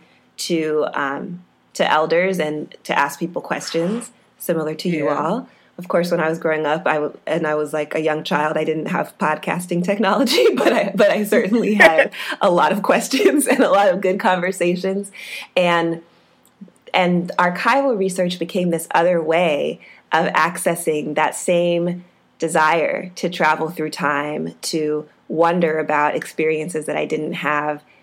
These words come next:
Speaker 1: directly, and to bring them with me, you know, as part of
Speaker 2: Mm.
Speaker 1: what, what I bring into the present and share also with other people in the present.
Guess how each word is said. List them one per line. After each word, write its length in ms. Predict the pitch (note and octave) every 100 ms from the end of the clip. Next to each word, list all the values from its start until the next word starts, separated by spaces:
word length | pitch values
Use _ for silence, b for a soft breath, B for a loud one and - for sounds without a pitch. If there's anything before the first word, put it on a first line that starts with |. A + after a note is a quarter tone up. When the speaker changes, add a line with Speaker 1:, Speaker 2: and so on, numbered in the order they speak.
| b _
Speaker 1:
directly, 800 | D#3+ D#3 D#3+ - D#3 D3+ C#3+ E3+ B B B -
and 160 | D3 D3
to 120 | F#3
bring 340 | F3+ D#3+ E3+
them 220 | E3+ D3 D3
with 220 | F#3+ G3+
me, 300 | A2+ - - -
you 80 |
know, 140 | D#3+ D3
as 160 | D#3 D3+
part 280 | - D#3 D3+
of 140 | D3+
Speaker 2:
Mm. 80 | A#3
Speaker 1:
what, 360 | D3+ D3 C#3 G#3 b b
what 160 | - E3+
I 100 | D#3+
bring 220 | D#3+ D#3
into 200 | D3+ D3
the 80 | D3+
present 560 | C#3+ F3 D#3+ D#3+ D3 - - _ _ _
and 160 | E3+ F3+
share 640 | - F3 D#3 C#3+ C#3 D3 - _ _ _ _
also 340 | E3+ G3 D#3 A2+
with 100 | D3+
other 200 | E3 F3
people 320 | F3+ F3+ C#3+
in 60 | C#3
the 60 | C#3
present. 400 | C#3+ C#3 C#3